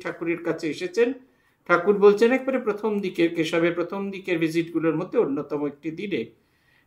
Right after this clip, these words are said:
ঠাকুর কেশবকে বলছেন, "কেশব, আজকে ভারী ভালো দিন, তুমি যাও, গিয়ে আমার মাকে প্রণাম করে এসো।"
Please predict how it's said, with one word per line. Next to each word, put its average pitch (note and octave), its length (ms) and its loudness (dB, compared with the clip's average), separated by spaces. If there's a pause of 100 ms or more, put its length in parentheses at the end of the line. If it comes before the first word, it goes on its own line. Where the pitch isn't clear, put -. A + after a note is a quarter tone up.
ঠাকুর F3+ 300 6
কেশবকে A3 480 6
বলছেন, A3+ 340 6
"কেশব, A#3 440 2 (280)
আজকে D#3 320 4
ভারী F#3+ 280 2
ভালো D#3+ 280 2
দিন, D#3+ 360 0 (480)
তুমি A3+ 220 6
যাও, F#3 420 10
গিয়ে E3+ 260 0
আমার F#3+ 240 0
মাকে C#3+ 340 -4
প্রণাম D3+ 380 -4
করে C#3 260 -2
এসো।" - 320 -8